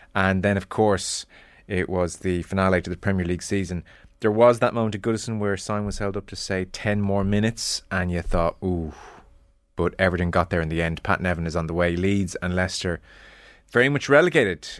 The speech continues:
So, uh, Pat's with us after nine. Five three one oh six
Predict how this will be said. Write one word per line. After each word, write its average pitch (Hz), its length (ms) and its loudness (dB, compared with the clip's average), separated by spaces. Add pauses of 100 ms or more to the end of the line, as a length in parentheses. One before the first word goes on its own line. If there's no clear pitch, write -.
So, 101 480 -2
uh, 98 140 0
Pat's 117 300 -8
with 117 120 -6
us 104 120 -6
after 110 240 -6
nine. 117 200 0
Five 113 260 2
three 110 480 -2
one 110 220 -2
oh 104 60 0
six - 640 -8